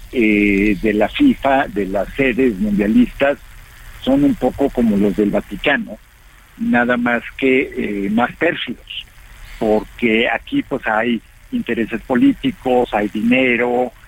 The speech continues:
hay la presunción al menos de corrupción en escala masiva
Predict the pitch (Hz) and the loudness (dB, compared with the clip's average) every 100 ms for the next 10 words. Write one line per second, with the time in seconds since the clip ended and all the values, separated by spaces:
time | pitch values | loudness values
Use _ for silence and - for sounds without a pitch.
0 | - - - 110 110 113 117 117 117 - | -20 -16 -4 -2 0 -2 -2 -2 -4 -4
1 | 135 120 139 123 143 139 139 127 120 123 | -6 -6 -12 -10 -4 -2 -2 -4 -6 -6
2 | 131 113 104 98 98 - - - 101 - | -6 -6 -6 -4 -6 -6 -6 -6 -6 0
3 | 127 123 131 113 98 - 113 117 113 202 | 2 2 0 -2 -8 -4 -4 -2 -6 -8
4 | - 165 147 117 | -4 0 2 0